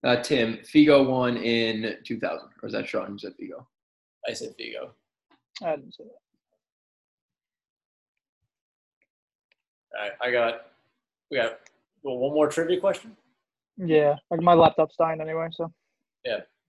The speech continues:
Speaker 2: One
Speaker 1: Um,
Speaker 2: trivia question, then give you guys, give, give, give us a
Speaker 1: anyone got a good trivia? 'Cause mine are just fucking layups, I guess.
Speaker 3: <laughs> I don't know. I don't think any of these were layups. <clears throat>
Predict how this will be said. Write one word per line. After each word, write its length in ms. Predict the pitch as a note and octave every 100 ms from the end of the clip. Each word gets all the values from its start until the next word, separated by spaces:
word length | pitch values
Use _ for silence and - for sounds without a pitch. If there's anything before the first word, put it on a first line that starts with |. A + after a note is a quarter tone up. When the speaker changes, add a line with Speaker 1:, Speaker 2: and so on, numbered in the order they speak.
| _ _ _ _ _
Speaker 2:
One 400 | A#2+ A#2 A#2 A#2
Speaker 1:
Um, 160 | A2+ A2+
Speaker 2:
trivia 260 | A#2 A#2+
question, 360 | A#2 F3+ F3+ E3+
then 120 | C#3 B2+
give 140 | C#3
you 100 | C#3
guys, 500 | C3+ A#2+ - - - _ _ _ _ _ _
give, 200 | - - -
give, 120 | - - - _
give 100 | A#2+
us 120 | A2+
a 40 | A2+
Speaker 1:
anyone 160 | G#2+
got 100 | B2
a 60 | A#2+
good 160 | A#2+ A#2
trivia? 380 | B2+ C3 C#3 - _ _ _ -
'Cause 180 | G#2+
mine 240 | A2 F#2+ F#2+
are 140 | F2+
just 240 | G2 A2 - -
fucking 320 | - - - G#2+
layups, 360 | G#2+ - - -
I 60 |
guess. 240 | F2 A2 - _ _ _ _ _ _ _
Speaker 3:
<laughs> 180 | - - D#4+ - - A4 - _ _ _ _ _ _ _ _
I 60 | B3+
don't 120 | B3
know. 240 | F3+ F3 E3
I 120 | E3
don't 180 | F3+ F3
think 200 | F3 F3
any 180 | E3+
of 80 | E3+
these 140 | D#3+ D3+
were 80 | D#3
layups. 520 | E3 F3 E3+ - - _ _ _ _ _ -
<clears throat> 240 | A3 E3+